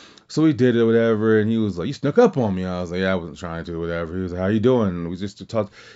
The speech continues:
It was, like, interesting 'cause the li-, his line was not long at all, mainly because how of, nobody's line was long, first of all.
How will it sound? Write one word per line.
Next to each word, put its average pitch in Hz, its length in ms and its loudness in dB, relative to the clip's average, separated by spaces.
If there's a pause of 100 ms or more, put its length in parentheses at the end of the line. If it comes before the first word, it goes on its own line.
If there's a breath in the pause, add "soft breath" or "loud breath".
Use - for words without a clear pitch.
It 175 120 4
was, 220 120 2
like, 190 180 4
interesting 160 320 -2
'cause 120 140 -2
the 107 80 -2
li-, 107 260 -2
his 123 160 -2
line 107 240 2
was 87 140 -2
not 90 240 -4
long 87 220 -4
at 85 80 -4
all, 104 400 4 (280 loud breath)
mainly 131 540 2
because 113 460 0
how 107 480 0
of, 95 560 -6 (120)
nobody's 123 600 4
line 101 160 2
was 90 100 -4
long, 95 120 -4
first 117 200 -4
of 98 80 -6
all. 87 220 -4